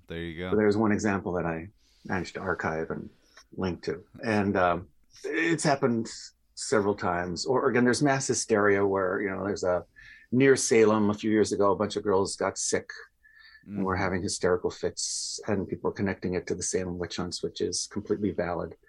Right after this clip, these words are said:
Speaker 2: Um, hysterical waves happen that people just get, imagine these
Speaker 1: Right.
Speaker 2: horrible things. And again, you can look at today's politics to get political. I don't know how much you wanna go there, but QAnon.
Speaker 1: I was just gonna ask you about this,
Speaker 2: This
Speaker 1: because
Speaker 2: insanity, you know, that
Speaker 1: Yeah.
Speaker 2: Robert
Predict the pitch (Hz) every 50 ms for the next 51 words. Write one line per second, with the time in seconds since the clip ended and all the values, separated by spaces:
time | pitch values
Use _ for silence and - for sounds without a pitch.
0 | - - - - - - - _ _ _ - - 107 95 90 87 85 85 85 87
1 | - 113 104 - - - 113 104 101 104 104 - 104 98 90 101 95 95 95 95
2 | - 117 107 120 - - 98 92 95 92 90 - - 104 101 - 95 104 101 95
3 | - - - 107 104 - - - _ _ _ _ _ _ _ _ _ _ _ _
4 | _ _ _ _ _ _ _ _ - 127 110 110 113 117 127 139 131 117 107 98
5 | 98 98 80 - - - 117 104 113 113 - 135 117 113 117 120 113 117 113 110
6 | 104 110 107 110 123 151 160 160 123 107 101 - - 117 113 110 101 - - -
7 | 139 135 147 135 117 - - 131 - - - - - - 117 - - - 139 156
8 | 120 107 104 - 87 95 107 95 101 101 101 101 104 101 104 104 107 110 104 -
9 | 98 101 107 104 101 123 143 135 98 98 92 92 98 101 92 - - - 165 190
10 | 175 113 95 92 87 82 85 90 104 - - 120 135 151 175 175 202 208 - -
11 | 220 202 175 156 160 165 170 160 - - 160 156 139 123 123 113 101 80 110 98
12 | 87 - - - - - 135 127 139 131 - 151 139 131 123 - - 175 196 220
13 | 233 240 247 226 156 113 104 101 90 92 92 101 117 110 117 110 120 117 113 107
14 | 123 127 156 180 196 202 185 -